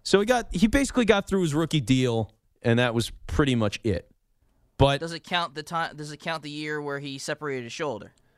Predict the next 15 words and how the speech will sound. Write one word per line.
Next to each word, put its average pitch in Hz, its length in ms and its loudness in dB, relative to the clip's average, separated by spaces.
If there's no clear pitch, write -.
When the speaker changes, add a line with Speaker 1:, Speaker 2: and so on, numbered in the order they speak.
Speaker 1:
Ooh, 107 600 2
Speaker 2:
Where 143 100 6
Speaker 1:
uh, 156 480 4
Speaker 2:
he 151 40 -4
was 135 220 -12
technically 131 400 -12
on 117 80 -12
the 110 60 -16
team. - 280 -16
Speaker 1:
yeah, 202 500 0
I, 151 180 2
yeah, 196 380 2
it 139 80 2
would 175 120 -2
count. 175 320 4